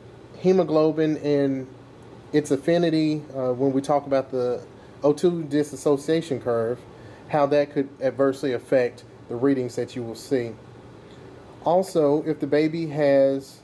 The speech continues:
um, some type of hyperoxemia,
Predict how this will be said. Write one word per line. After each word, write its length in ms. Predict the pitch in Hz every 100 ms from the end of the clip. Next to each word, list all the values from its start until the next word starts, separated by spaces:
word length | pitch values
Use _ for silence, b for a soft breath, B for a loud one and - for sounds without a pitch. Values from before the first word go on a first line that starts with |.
| - 127
um, 400 | 123 120 117 - - -
some 200 | - 165
type 340 | 160 160 147 147
of 300 | 135 131 123 -
hyperoxemia, 1000 | 160 160 156 147 143 - 151 151 151